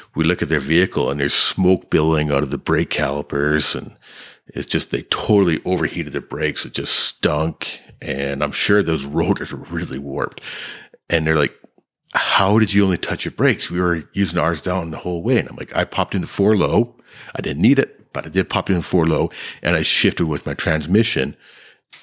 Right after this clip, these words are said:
uh, even though it's an automatic." And they're like, "You can do that?" And it's like, "Yeah, just," so use that gearing to help slow you down, and, uh, saves a lot of wear and tear on your brakes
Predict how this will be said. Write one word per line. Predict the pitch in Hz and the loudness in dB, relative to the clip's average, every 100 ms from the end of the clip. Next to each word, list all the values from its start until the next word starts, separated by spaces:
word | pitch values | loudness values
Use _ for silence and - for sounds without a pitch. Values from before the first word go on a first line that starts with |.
| _ _ | _ _
uh, | 87 80 - | -2 0 2
even | 92 78 | 0 0
though | |
it's | - - | -4 -4
an | 73 | -2
automatic." | 69 73 82 78 - | -2 0 0 -2 -6
And | 78 | -6
they're | - | -4
like, | - - - | -6 -10 -12
"You | 65 | -12
can | - - | -12 -4
do | 95 98 | 0 2
that?" | 120 135 - | 4 2 0
And | - | -6
it's | - | -10
like, | 76 _ _ - | -10 _ _ -2
"Yeah, | 120 113 - _ _ _ _ - | 0 0 -4 _ _ _ _ -8
just," | 80 78 - _ _ - - - - | -6 -6 -12 _ _ -20 -20 -20 -14
so | - | -4
use | 82 123 131 | 4 4 6
that | 120 95 | 2 2
gearing | 95 98 80 82 78 _ - - | 4 4 4 -2 -8 _ -10 -4
to | - 82 80 76 | 2 2 4 2
help | 73 85 - | 0 0 0
slow | - 85 | 0 2
you | 80 | 0
down, | 76 69 71 73 - - - - - - | 0 0 0 -4 -10 -18 -20 -20 -10 -2
and, | 80 80 71 71 - | 0 2 0 -4 -2
uh, | 71 - | 0 2
saves | - 82 | 2 0
a | 76 | 0
lot | 78 | -2
of | 76 | 0
wear | 78 | 0
and | 71 - | 0 0
tear | 85 73 - | 0 0 0
on | 71 | -2
your | 71 | -4
brakes | - 71 78 78 - | -2 -2 0 0 -2